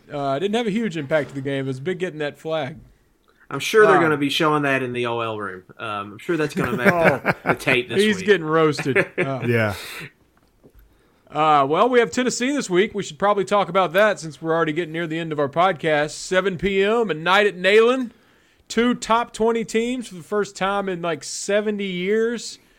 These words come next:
Speaker 1: Uh, B L Ham twenty-five here. Whoop, I clicked the wrong one. But, uh, he said somewhere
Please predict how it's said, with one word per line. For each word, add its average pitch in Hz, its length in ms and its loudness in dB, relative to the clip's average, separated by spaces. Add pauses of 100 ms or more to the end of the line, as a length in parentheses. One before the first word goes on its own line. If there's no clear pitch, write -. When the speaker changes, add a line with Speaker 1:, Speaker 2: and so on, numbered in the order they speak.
(460)
Speaker 1:
Uh, 151 300 -2
B 165 500 -4
L 190 280 2
Ham 196 320 0
twenty-five 202 720 -2
here. 180 280 -4
Whoop, 190 300 -6
I 131 60 -12
clicked 165 240 -12
the 160 60 -6
wrong 151 200 -4
one. 156 400 -8
But, 143 160 -6
uh, 139 420 -2
he 135 140 -6
said 160 260 -8
somewhere 160 600 -2